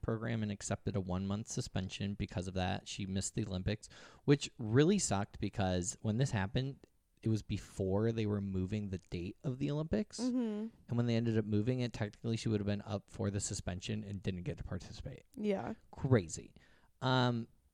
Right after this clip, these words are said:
Speaker 1: w-, I wanted to highlight a few things. Like, obviously a lot of people were like, "You need to change the policy."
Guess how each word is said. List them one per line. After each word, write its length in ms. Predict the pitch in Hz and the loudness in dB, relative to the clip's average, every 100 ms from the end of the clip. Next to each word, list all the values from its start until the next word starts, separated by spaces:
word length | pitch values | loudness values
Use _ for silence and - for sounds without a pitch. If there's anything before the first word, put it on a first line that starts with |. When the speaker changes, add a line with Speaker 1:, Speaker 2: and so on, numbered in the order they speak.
| - | -8
Speaker 1:
w-, 160 | 120 135 | -6 -4
I 100 | - | 2
wanted 180 | 139 165 | 6 6
to 60 | 190 | 8
highlight 260 | 131 127 | 8 8
a 40 | 113 | 6
few 160 | 113 | 4
things. 360 | 107 107 110 110 | 2 2 2 2
Like, 200 | 101 92 - - - _ _ _ - - | 0 0 -8 -20 -20 _ _ _ 0 4
obviously 300 | 127 139 147 | 6 6 6
a 60 | 139 | 6
lot 180 | 110 107 | 6 4
of 60 | |
people 340 | 117 110 123 120 | 2 2 4 4
were 120 | 107 | 4
like, 180 | 101 - | 2 0
"You 180 | - 120 | 0 4
need 180 | 170 165 | 4 2
to 60 | 156 | 2
change 240 | 165 160 | 0 2
the 80 | 143 | 2
policy." 640 | - 139 135 - 92 92 | 4 4 4 0 0 -2